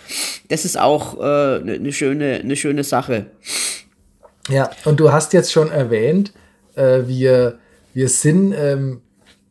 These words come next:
Speaker 2: ja, in einem, in einem richtigen Genre-Mix drin. Wir haben einen, einen Stop-Motion-Film, der,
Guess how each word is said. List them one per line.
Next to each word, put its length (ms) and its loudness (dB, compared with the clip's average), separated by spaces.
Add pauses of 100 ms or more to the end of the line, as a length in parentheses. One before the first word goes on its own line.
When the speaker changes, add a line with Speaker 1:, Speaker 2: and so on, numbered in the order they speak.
(680)
Speaker 2:
ja, 160 2
in 220 6
einem, 140 2
in 120 0
einem 140 4
richtigen 460 -2
Genre-Mix 840 2
drin. 280 0
Wir 160 2
haben 180 -4
einen, 380 -2
einen 320 -6
Stop-Motion-Film, 1160 -2 (500)
der, 360 4